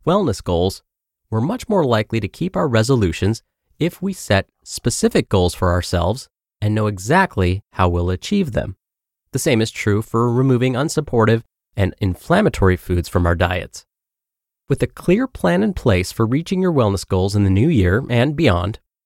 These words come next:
you're more likely to make nutritious food choices and add in the foods and lifestyle practices that have real power to transform your health.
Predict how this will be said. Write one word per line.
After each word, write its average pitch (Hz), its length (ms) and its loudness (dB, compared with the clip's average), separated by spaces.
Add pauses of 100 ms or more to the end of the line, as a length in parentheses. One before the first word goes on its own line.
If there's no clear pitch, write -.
(100)
you're 135 140 0
more 214 180 2
likely 160 360 -2
to 156 40 0
make 113 280 -2
nutritious 139 480 -2
food 110 280 -2
choices 90 520 -2 (260)
and 127 160 -4
add 117 240 -2
in 170 120 0
the 190 60 -4
foods 135 360 -2
and 151 100 0
lifestyle 104 420 0
practices 127 720 -4 (360)
that 107 100 -2
have 95 240 -4
real 170 220 0
power 135 480 2 (180)
to - 100 -12
transform 104 640 0
your 92 140 0
health. 127 300 -2